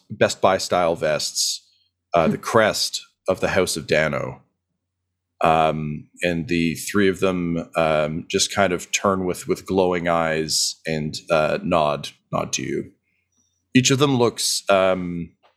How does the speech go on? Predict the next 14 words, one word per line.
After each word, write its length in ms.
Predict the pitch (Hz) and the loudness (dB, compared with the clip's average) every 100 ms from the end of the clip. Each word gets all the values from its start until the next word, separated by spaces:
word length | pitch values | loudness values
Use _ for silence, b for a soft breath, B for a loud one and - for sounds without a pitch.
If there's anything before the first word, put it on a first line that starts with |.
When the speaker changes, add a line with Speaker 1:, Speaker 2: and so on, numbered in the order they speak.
| _ _ _ 123 | _ _ _ 2
Speaker 1:
obviously, 260 | 131 127 | 4 4
like, 220 | 113 98 | 2 2
weather-worn. 680 | 90 95 98 104 107 113 110 - _ _ _ _ | 0 0 0 0 2 0 -6 -12 _ _ _ _
Um, 120 | 101 95 | 2 2
there's 160 | 120 | 4
no, 220 | 151 147 | 4 6
like, 360 | 139 113 98 - - _ _ _ _ _ _ _ _ _ _ | 4 2 0 -6 -20 _ _ _ _ _ _ _ _ _ _
it 80 | 135 | 4
doesn't 200 | 147 143 | 4 2
look 140 | 147 135 | 0 2
like 200 | 127 - | 2 2
they 120 | 110 | 0
were 220 | 98 90 | 0 -2
murdered. 800 | 85 101 101 113 143 180 214 | -2 -4 2 2 4 2 0